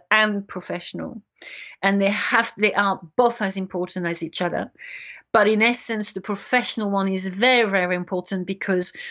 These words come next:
you have the whole team using the professional products. And I keep saying to my clients, you know, even a, a tissue, uh, that you're taking out of the box, a cotton bud, that's some money. That's money you're taking out of your budget.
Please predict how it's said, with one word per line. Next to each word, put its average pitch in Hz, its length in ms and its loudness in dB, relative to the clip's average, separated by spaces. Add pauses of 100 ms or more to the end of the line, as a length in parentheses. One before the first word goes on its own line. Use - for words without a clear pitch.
(140)
you 196 260 2
have 190 260 2
the 185 120 4
whole 190 420 2
team 165 560 0
using 175 460 0
the 170 80 0
professional 165 600 -2
products. 170 500 0 (300)
And 185 100 2
I 180 60 2
keep 208 320 0
saying 185 340 2
to - 120 -6
my 175 120 2
clients, 180 380 0
you 208 80 2
know, 180 180 2
even 240 360 4
a, 202 160 -2 (240)
a 202 100 4
tissue, 202 800 0
uh, 160 380 0
that 175 200 2
you're 180 140 4
taking 208 420 0
out 180 180 0
of 175 60 -6
the 180 60 0
box, 185 420 2
a 185 60 -4
cotton 208 480 -6
bud, 175 260 4 (280)
that's 311 200 2
some 269 220 2
money. 247 440 0
That's 214 200 -4
money 226 340 4
you're 196 200 0
taking 202 360 -2
out 175 300 0
of 165 180 0
your 175 120 0
budget. 151 360 -2